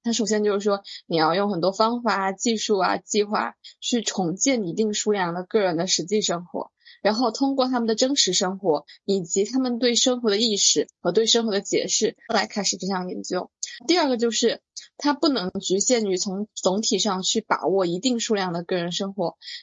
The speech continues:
但是应该要细致入微的去观察日常生活。比如说一个人的生活中的一天，任何一天，哪怕他是多么的平平无奇，或者是琐碎无聊。这个时候我就想到了很多的 vlog，可能这是我们拍摄我们生活 vlog 的意义。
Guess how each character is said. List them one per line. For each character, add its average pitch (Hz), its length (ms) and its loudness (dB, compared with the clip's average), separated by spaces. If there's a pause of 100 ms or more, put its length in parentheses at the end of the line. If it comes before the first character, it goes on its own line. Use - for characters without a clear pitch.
但 302 160 4
是 247 240 0 (160)
应 240 240 0
该 226 100 4
要 220 180 2
细 254 280 2
致 240 220 2
入 202 260 0
微 240 240 2
的 - 160 0 (100)
去 247 180 2
观 277 360 0
察 208 220 -4
日 185 100 -4
常 180 180 -4
生 190 240 -6
活。 - 220 -2 (240)
比 - 100 0
如 147 160 0
说 240 260 2
一 196 140 -2
个 214 140 4
人 180 180 0
的 175 100 0
生 214 200 2
活 202 100 0
中 202 140 0
的 202 80 0
一 202 80 -2
天， 208 400 -2
任 277 180 0
何 196 140 -2
一 180 140 -2
天， 180 320 -6
哪 196 100 -8
怕 208 160 -6
他 220 100 0
是 214 120 -2
多 226 120 2
么 208 60 -2
的 196 80 2
平 190 260 -2
平 185 240 -4
无 175 100 0
奇， 175 360 0 (240)
或 220 100 2
者 165 140 0
是 190 100 -4
琐 196 400 0
碎 196 240 0
无 170 140 0
聊。 180 180 -2 (100)
这 262 120 4
个 262 80 2
时 233 120 4
候 220 60 0
我 196 80 2
就 214 60 2
想 220 160 0
到 190 80 4
了 190 40 2
很 190 120 -4
多 180 100 2
的 185 140 2
vlog， 185 340 0 (480)
可 240 100 0
能 202 140 -2
这 247 140 2 (100)
是 359 160 2
我 302 80 2
们 220 180 -2
拍 285 120 2
摄 349 160 4
我 240 60 2
们 226 80 2
生 285 180 4
活 294 80 2
vlog 233 360 2
的 214 100 0
意 254 100 0
义。 220 340 -4